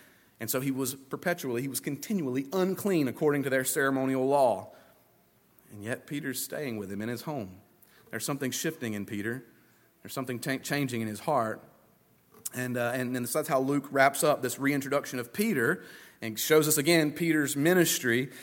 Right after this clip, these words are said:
And then he moves in chapter ten, he makes another introduction. Still in that first scene, we're ma-, we're meeting the,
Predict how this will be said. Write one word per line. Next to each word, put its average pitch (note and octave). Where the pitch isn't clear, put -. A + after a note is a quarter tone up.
And D3+
then B3
he B3
moves F3+
in E3
chapter F3
ten, A3+
he C3+
makes C3
another G#3+
introduction. C3
Still E3
in D#3+
that D#3+
first D#3+
scene, C#3
we're A2+
ma-, B2
we're B2+
meeting D3
the, B2+